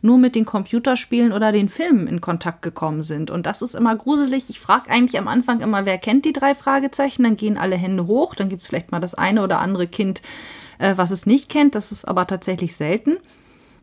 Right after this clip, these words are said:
Und dann kommen aber manchmal so ganz komische Fragen zu Bob, wo ich denke, das Kind hat jetzt tatsächlich ein Bild von Bob, dass der irgendwie so rote Haare und Sommersprossen hat und tatsächlich die ganze Zeit irgendwie so tollpatschig ist.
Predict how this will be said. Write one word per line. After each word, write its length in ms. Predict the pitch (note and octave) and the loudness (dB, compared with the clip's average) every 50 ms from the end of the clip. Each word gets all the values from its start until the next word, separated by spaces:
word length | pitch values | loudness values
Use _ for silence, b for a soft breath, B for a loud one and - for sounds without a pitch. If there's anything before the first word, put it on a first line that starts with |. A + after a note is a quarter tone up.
| b | b
Und 200 | - A3 A3+ - | 2 2 2 4
dann 240 | F#3+ F#3 A3+ C#4+ F4+ | 4 4 6 4 4
kommen 260 | - - D4+ D#4+ E4 | 4 2 2 4 4
aber 220 | - - A#3 A#3+ A#3 | 4 4 4 4 6
manchmal 420 | A3+ A3 B3 B3+ - - C#4 B3 | 6 4 2 2 2 2 2 2
so 80 | A3+ A3 | 2 -2
ganz 320 | - F3 G#3 B3+ C#4 - | -2 0 2 2 2 0
komische 460 | - - B3 B3+ B3+ B3+ B3 - B3 | -2 -2 0 2 2 2 2 -2 -6
Fragen 420 | - - - F3+ F3+ A3 A#3+ B3+ B3 | -8 -2 0 2 2 2 2 0 0
zu 120 | - A#3 | -2 -4
Bob, 320 | G3+ - - - - - - | -2 0 -2 -2 -2 -6 -8
wo 80 | F#3+ G#3 | -8 -8
ich 100 | - - | -6 -4
denke, 360 | F#3 G3 G#3+ G#3 A3+ G#3+ G#3+ b b b b b b - | -4 -4 -4 -2 -4 -6 -6 b b b b b b -12
das 160 | F3 - - | -12 -8 0
Kind 180 | - B3+ B3+ | 0 0 2
hat 160 | A#3+ B3 A#3+ - | 2 0 -2 -2
jetzt 160 | G#3+ - - | -10 -10 -10
tatsächlich 460 | G#3+ G3+ - A3 A#3 - D#4 - - | -10 -8 -4 -6 -4 -4 -4 2 2
ein 100 | C#4 B3 | 2 4
Bild 260 | - G#3+ A#3+ C#4+ - | 4 2 0 0 -2
von 260 | - - B3+ A#3+ G#3 | -2 0 2 2 4
Bob, 280 | - G3 - - - - A#3+ A#3+ | 4 2 0 -2 -4 -18 -14 -10
dass 220 | - G#3+ - - | -8 -8 -6 -4
der 200 | A#3+ A3+ A3 - | -4 -4 -2 -4
irgendwie 360 | - A3+ A#3+ A#3 A#3+ A3 G#3+ | -4 -4 -4 -4 -4 -4 -4
so 420 | G#3 G3 A3 G#3+ G#3 G3 - - _ _ _ _ _ | -2 0 2 2 2 2 0 -4 _ _ _ _ _
rote 480 | - - - - A3 B3 B3 C#4 C4 G#3 | -18 -12 -6 -2 -2 -2 0 0 -2 0
Haare 320 | - F#3+ G#3 B3 C#4 D4+ | 2 4 4 4 4 4
und 220 | D4+ - G#3+ A3+ - | 2 2 2 2 2
Sommersprossen 800 | F#3 F#3 A#3 C4+ C#4+ C#4+ - - - B3 C#4 C#4 - D4+ D4 C4+ | 2 2 4 4 4 4 0 -4 -4 -4 -2 0 2 2 4 4
hat 180 | C#4+ C#4+ C#4+ - | 4 2 0 -2
und 220 | - - B3 A#3 | -2 -2 -2 -2
tatsächlich 420 | A#3 A3+ - - A3 A#3+ A#3+ A#3+ - | -2 -4 -4 -2 -4 -2 -4 -6 -8
die 120 | - G3 | -6 -4
ganze 320 | F3 F3 G3+ A#3+ - A#3+ | -2 -2 -2 -2 -4 -6
Zeit 280 | - - A#3 G3+ A3 G#3+ | -6 0 0 0 0 0
irgendwie 360 | - - A3+ A3+ G#3+ - A3 | 0 0 0 0 0 0 -4
so 140 | G3 G3 F#3+ | -4 -4 -6
tollpatschig 680 | F3+ - - F3+ A#3 - - D4 D4 - - C#4 - - | -6 -2 0 0 0 0 0 -4 -2 -2 -2 -4 -2 -2
ist. 240 | B3 C#4+ - - | -4 -4 -4 -8